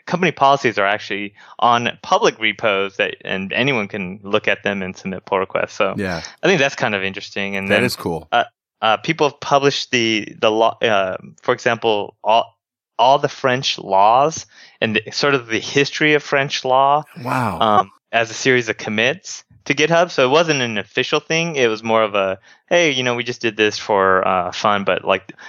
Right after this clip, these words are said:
Speaker 1: but it tracks, like, actual changes to, uh, their laws. I thought that was, blew me away, and I would love to <laughs> see, you know,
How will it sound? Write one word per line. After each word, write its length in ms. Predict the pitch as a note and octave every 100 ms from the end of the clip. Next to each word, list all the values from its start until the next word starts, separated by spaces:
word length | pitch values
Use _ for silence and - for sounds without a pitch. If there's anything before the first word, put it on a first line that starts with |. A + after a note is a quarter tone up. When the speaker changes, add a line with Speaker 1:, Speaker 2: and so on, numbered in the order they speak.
| -
Speaker 1:
but 120 | C3+
it 140 | A#2+ G#2+
tracks, 540 | - C#3 C3 A#2 -
like, 140 | G#2+ G2+
actual 360 | G2+ G#2+ G#2+
changes 480 | F#2+ - G2+ G2+ F2+
to, 320 | - F2+ E2 F#2+ _ - - -
uh, 240 | F2 E2+ E2
their 180 | F2
laws. 440 | F2+ F#2 E2 E2 - _ _ -
I 100 | A#2+
thought 120 | D#3+
that 160 | F2+ B2+
was, 300 | A2 F#2+ - - _ _
blew 140 | A#2 G2+
me 80 | F#2+
away, 240 | F#2+ G#2
and 80 | F#2+
I 60 | A#2+
would 140 | G#2
love 300 | F#2 A2 G#2+
to 60 | G#2
<laughs> 100 | -
see, 300 | - E3 - - - -
you 120 |
know, 40 | A#2